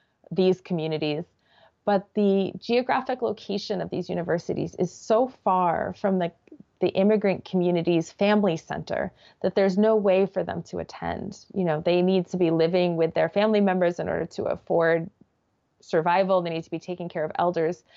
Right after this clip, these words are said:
And so it's just not possible. And so people end up choosing different career paths. And that's,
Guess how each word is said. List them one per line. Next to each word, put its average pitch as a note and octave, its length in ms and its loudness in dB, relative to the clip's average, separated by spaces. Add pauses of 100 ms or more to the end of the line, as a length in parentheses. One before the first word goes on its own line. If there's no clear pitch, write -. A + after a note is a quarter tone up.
(300)
And F#3+ 180 2
so F3 680 2
it's F3+ 120 -4
just F#3+ 160 -8
not F#3 140 -6
possible. A3+ 340 -4
And E3 100 -6
so F3+ 80 -4
people F3+ 280 -2
end E3 240 -4
up D#3 260 -2
choosing F3+ 340 -6
different E3 280 -10
career E3+ 280 -4
paths. - 380 -8 (100)
And G3+ 140 4
that's, G#3 240 0